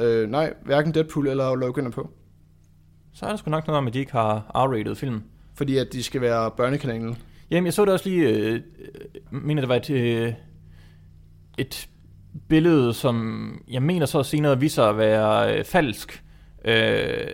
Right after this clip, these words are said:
Speaker 2: at, øh, de, øh, vil lancere en, øh, sådan, øh, atten plus
Speaker 1: Ja.
Speaker 2: kategori, øh, i, øh, i enogtyve.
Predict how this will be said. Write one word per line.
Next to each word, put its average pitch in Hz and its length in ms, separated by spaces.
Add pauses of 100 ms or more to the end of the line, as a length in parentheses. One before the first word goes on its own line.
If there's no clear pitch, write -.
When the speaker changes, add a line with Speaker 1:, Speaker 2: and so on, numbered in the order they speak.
(100)
Speaker 2:
at, 117 320
øh, 110 360 (920)
de, 139 60
øh, 117 640
vil 113 200
lancere 113 840
en, 113 200
øh, 107 240
sådan, 107 200
øh, 104 200
atten 131 200
plus - 440 (840)
Speaker 1:
Ja. 123 160 (100)
Speaker 2:
kategori, 117 680
øh, 110 280
i, 113 240
øh, 107 280
i 110 160
enogtyve. 135 540